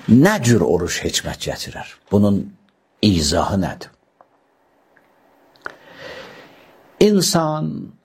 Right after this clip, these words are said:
adi şəraitdə, vaxtı bədən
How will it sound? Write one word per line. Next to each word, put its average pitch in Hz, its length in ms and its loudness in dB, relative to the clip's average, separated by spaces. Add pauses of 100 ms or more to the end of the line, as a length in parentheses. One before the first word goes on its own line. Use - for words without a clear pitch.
(240)
adi 123 580 2
şəraitdə, 78 800 -2 (1200)
vaxtı - 420 0 (1120)
bədən 123 500 2